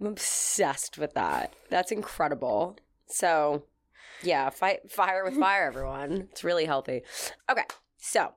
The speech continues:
Speaker 1: let's begin, shall we? Here are my icks. Practicing your golf swing out of nowhere.
Speaker 2: Or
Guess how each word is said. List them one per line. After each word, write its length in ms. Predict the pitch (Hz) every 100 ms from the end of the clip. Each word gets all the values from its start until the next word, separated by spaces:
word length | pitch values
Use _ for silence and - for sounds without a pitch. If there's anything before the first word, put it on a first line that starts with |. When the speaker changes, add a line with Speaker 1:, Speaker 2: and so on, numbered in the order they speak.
| _ -
Speaker 1:
let's 180 | 185 -
begin, 460 | 240 226 170 123 127
shall 360 | - 123 107
we? 220 | 123 185 226
Here 200 | 151 143
are 140 | 139
my 160 | 139 139
icks. 560 | - - - - - - _ -
Practicing 760 | - 160 - 185 - 214 226
your 100 | 208 151
golf 380 | 139 127 -
swing 420 | - - 190 196 - -
out 160 | 147 139
of 140 | 123
nowhere. 1000 | 131 123 123 120 117 113 - - - 175 - _ - _ -
Speaker 2:
Or 560 | 415 494 466 587 571